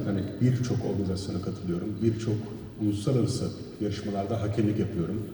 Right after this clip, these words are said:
E, organizasyon yapıyorum. İşte üç dört gün sonra Romanya'daki kahve kavurma yarışmasındayım. E, üç ay sonra Almanya'daki Bremen'deki yarışmalardayım ve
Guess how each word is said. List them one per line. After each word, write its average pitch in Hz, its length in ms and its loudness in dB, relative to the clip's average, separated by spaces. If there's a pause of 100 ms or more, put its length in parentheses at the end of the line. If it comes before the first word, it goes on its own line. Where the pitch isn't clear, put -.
(520)
E, 95 360 0 (160)
organizasyon 107 520 6
yapıyorum. 95 540 4
İşte - 200 -4 (120)
üç - 260 -6
dört 110 240 2
gün 101 80 0
sonra 104 320 -2
Romanya'daki 107 720 2
kahve 95 280 -2 (100)
kavurma 92 240 0
yarışmasındayım. 87 640 -4 (600)
E, 104 40 -2 (420)
üç - 120 -2
ay 107 140 4
sonra 104 260 0 (200)
Almanya'daki 107 880 2
Bremen'deki 101 500 4
yarışmalardayım 90 720 -2
ve 113 160 2